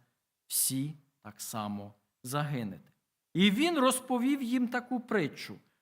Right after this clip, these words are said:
Один чоловік мав смоковницю, посаджену у винограднику своїм.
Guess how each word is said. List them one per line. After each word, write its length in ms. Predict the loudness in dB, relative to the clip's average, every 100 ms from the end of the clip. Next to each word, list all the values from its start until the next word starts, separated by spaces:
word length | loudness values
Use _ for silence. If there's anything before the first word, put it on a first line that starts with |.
| _
Один 420 | 2 4 4 0 0
чоловік 640 | 0 2 4 2 0 2
мав 340 | 4 4 2
смоковницю, 960 | 0 -4 -4 -4 -4 -2 -6 -10 -14 -16 _ _ _ _
посаджену 800 | -2 0 2 0 0 0 2 2
у 100 | -2
винограднику 880 | -2 0 0 0 2 2 0 -6 -8
своїм. 520 | -8 -6 -6 -6 -8